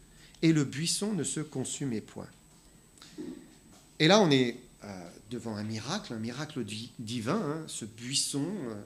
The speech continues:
qui, qui brûle, mais qui ne se consume pas. Ce n'est pas un feu normal, c'est, c'est le feu divin, le feu de Dieu. Et, et Moïse voit cette, cette flamme brillante, hein, où se trouve à l'intérieur l'ange de l'Éternel. J'imagine, ne voit pas, hein,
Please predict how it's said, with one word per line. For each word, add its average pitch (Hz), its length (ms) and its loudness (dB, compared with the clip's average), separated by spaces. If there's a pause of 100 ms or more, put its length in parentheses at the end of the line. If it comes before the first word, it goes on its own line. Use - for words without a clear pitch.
(140)
qui, - 220 -16
qui 127 100 -10
brûle, 151 460 4
mais 139 100 2
qui 135 140 -8
ne 127 40 -4
se 139 120 -6
consume 139 420 -2
pas. 190 260 -4 (320)
Ce - 140 -6
n'est 160 80 4
pas 196 240 2
un 156 80 4
feu 170 220 0
normal, 156 560 2
c'est, - 320 -2 (200)
c'est 131 220 -2
le 123 100 0
feu 165 300 0
divin, 135 400 -2
le 196 120 0
feu 190 280 2
de 147 160 2
Dieu. 135 400 0 (340)
Et, 165 300 4
et 165 120 2
Moïse 208 360 2
voit 175 140 2
cette, - 300 -4 (480)
cette 139 300 -6
flamme 202 600 4
brillante, 160 640 4
hein, 123 200 0 (120)
où 190 120 -2
se - 140 -2
trouve 185 320 -2
à 156 60 2
l'intérieur 151 400 0
l'ange 156 260 2
de 151 80 -2
l'Éternel. 143 720 -2
J'imagine, 135 400 -2
ne 135 80 2
voit 139 320 0
pas, 233 160 -2
hein, 147 220 0